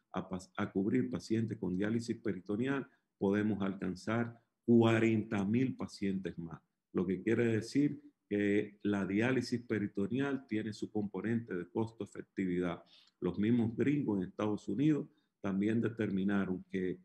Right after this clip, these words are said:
para el dos mil veinticinco tienen que reducir la incidencia de enfermedad renal y que el ochenta por ciento de sus pacientes deben estar en diálisis en el hogar o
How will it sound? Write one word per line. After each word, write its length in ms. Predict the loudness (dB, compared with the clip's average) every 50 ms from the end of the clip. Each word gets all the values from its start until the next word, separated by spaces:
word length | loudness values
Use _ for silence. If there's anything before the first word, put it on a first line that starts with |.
| _ _ _ _ _
para 380 | -4 -2 0 0 2 0 0 0
el 140 | 0 0 0
dos 180 | 0 -2 0
mil 200 | 2 2 4 4
veinticinco 840 | 2 2 0 -2 -2 -2 -4 -2 0 0 0 0 0 -2 -2 -4 -4 -4
tienen 300 | -4 -2 0 0 -2 -4
que 120 | -4 -6
reducir 640 | -6 -4 -6 -6 -6 -8 -10 -6 -2 -2 -2 -2 -4 -8 _ _ _ _ _
la 200 | -4 -2 0 2
incidencia 800 | 2 0 0 0 0 0 2 2 4 2 2 2 0 0 0 0
de 80 | 0
enfermedad 560 | -2 -2 -2 -4 -2 -2 -2 -2 -2 -2 -2 -2
renal 400 | -4 -2 -2 0 -2 -2 -4 -6 _ _ _ _ _ -4
y 140 | -4 -2 0
que 100 | 2 4
el 100 | 4 4
ochenta 600 | 4 2 0 2 4 4 4 4 2 0 -2 0
por 180 | 0 0 0
ciento 640 | -2 -4 -4 -2 0 0 0 0 -2 -2 -2 0 0 0
de 60 | 0
sus 200 | -2 -4 -6 -6
pacientes 760 | -4 -6 -6 -6 -4 -2 0 0 2 0 -2 -4 -6 -8 -12 _ _ _ _ _ _ -4
deben 360 | 0 2 4 4 4 4 2
estar 400 | 2 -2 -2 -2 -2 -2 0 0
en 140 | 0 0 0
diálisis 480 | 2 2 4 4 2 0 0 -2 -2
en 140 | 0 0 0
el 120 | 0 0 0
hogar 380 | 0 0 0 0 -2 -4 -6 _ _ _ _ _ _
o 360 | 2 4 4 4 2 0 -6